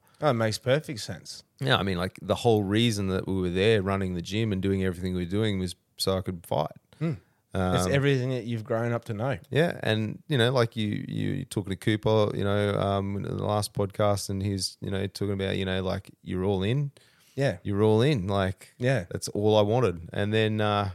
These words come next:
Speaker 2: until I didn't.
Speaker 1: Yeah.
Speaker 2: Until it was over. And then, you know, like, I'm,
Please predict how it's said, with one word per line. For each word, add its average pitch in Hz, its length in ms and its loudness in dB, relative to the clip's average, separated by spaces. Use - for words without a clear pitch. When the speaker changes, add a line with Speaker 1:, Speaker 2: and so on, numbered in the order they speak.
Speaker 2:
until 101 260 -2
I 98 80 4
didn't. 123 300 -6
Speaker 1:
Yeah. 139 240 2
Speaker 2:
Until 107 240 6
it 101 60 4
was 101 160 4
over. 107 480 6
And 98 240 -2
then, 104 320 2
you 104 100 -2
know, 101 180 2
like, 95 360 2
I'm, 92 540 -2